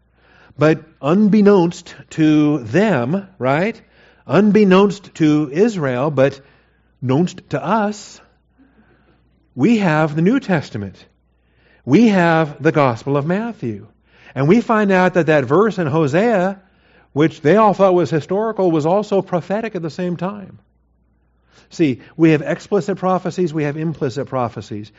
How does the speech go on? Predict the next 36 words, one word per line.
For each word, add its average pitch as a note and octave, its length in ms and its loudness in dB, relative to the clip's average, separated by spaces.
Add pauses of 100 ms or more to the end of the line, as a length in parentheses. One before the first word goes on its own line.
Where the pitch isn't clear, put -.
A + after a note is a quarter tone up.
(200)
We D3 120 0
have D3+ 160 2
stated F#3 400 2
prophecies, F3 560 -2
we D3 120 -2
have C#3+ 160 -2
typology D3+ 760 -2
prophecies, A2 640 -8 (280)
through C#3+ 160 0
shadows E3 560 -2
and B2 100 -8
typology. C3+ 720 -6 (400)
We C#3 160 0
also G3+ 340 2
have D#3 460 0 (260)
unstated G3 720 0
prophecies, E3+ 800 -2 (1080)
or E3 280 0
shall F#3 180 -2
we F3 80 0
call F3 260 -2
it, E3 140 0 (360)
I - 80 -8
call G3 160 -4
them C#3+ 140 -2
sneaky E3+ 400 -6
prophecies, A2+ 640 -8
and A#2+ 80 -6
I'm, C3+ 80 -6
I'm C#3+ 140 -8
gonna D3 120 -8
probably E3 320 -4
try D#3 180 -2
to C#3 80 -2
rename C3+ 360 -6
that, A#2+ 300 -8